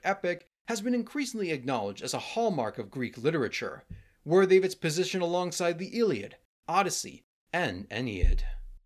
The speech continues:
With our discussion of Apollonius at an end, so too does our series on Hellenistic literature as well. Now, by no means is this a complete account, as I have neglected to discuss the likes of Lycophron, Nicander,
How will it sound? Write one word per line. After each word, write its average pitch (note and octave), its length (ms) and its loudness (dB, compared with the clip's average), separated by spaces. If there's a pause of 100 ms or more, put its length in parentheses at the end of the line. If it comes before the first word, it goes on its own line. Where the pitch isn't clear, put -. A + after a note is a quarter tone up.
(720)
With A#3+ 160 0
our B3 120 8
discussion A#3 500 0
of G#3 100 -2
Apollonius F3 640 0
at D3+ 160 0
an C#3+ 120 0
end, B2 320 -2 (200)
so G3+ 360 2
too F#3 380 0
does B2+ 220 0
our C3+ 140 2
series D3+ 420 0
on A2 120 -4
Hellenistic D3 600 -2
literature A#2+ 580 -2
as F2+ 140 -8
well. A2 580 -2 (640)
Now, G#3+ 280 2
by A3 240 4
no A3 200 2
means F3 300 -2
is C#3 200 -4
this C#3 140 -4
a C3+ 60 -2
complete B2 400 -4
account, A2 540 -6 (260)
as C#3+ 160 0
I D3+ 100 4
have D3 100 2
neglected D3+ 420 -2
to C#3 80 -14
discuss D3+ 340 -4
the D3+ 140 -4
likes C#3+ 320 -2
of B2+ 80 -6
Lycophron, D3 920 0 (240)
Nicander, D#3 640 -2